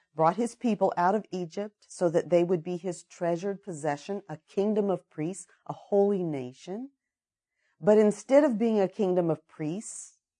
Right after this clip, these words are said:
they were a collection of complainers. Rather than being a holy nation, they were a holy terror every step of the way.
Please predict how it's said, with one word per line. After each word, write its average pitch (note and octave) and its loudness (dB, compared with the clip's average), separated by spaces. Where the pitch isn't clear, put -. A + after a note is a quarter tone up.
they G#3+ -4
were A3+ 0
a F#3+ 0
collection G#3+ -6
of G3 -2
complainers. A3+ -6
Rather G#3 2
than G#3+ 2
being G#3 0
a F#3 4
holy G3+ 2
nation, A3+ -2
they F#3+ 0
were F#3 2
a D#3+ 4
holy G#3+ 2
terror F#3+ 0
every G3+ 0
step F#3+ -4
of G3 -2
the F#3 -6
way. G3 -8